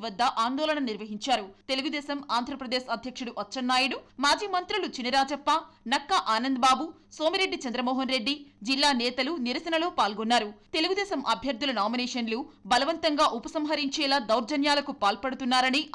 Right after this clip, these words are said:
ఆరోపించారు. నామినేషన్ల ఉపసంహరణ గడువు ముగిసినా అభ్యర్థుల తుది జాబితా ప్రకటించలేదంటూ కడప జిల్లా రాజంపేటలో తెలుగుదేశం నాయకులు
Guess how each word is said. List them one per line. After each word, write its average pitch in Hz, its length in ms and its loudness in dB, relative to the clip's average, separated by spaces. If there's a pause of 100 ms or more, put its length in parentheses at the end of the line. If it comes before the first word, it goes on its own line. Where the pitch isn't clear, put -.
ఆరోపించారు. 214 600 0 (300)
నామినేషన్ల 381 640 2 (100)
ఉపసంహరణ 311 520 -2 (140)
గడువు 269 320 2
ముగిసినా 254 440 0 (420)
అభ్యర్థుల 285 420 0 (100)
తుది 277 280 -2
జాబితా 285 320 2 (120)
ప్రకటించలేదంటూ 277 800 -2 (300)
కడప 381 200 4 (120)
జిల్లా 339 240 4 (180)
రాజంపేటలో 277 640 2 (300)
తెలుగుదేశం 339 440 0 (120)
నాయకులు 240 380 2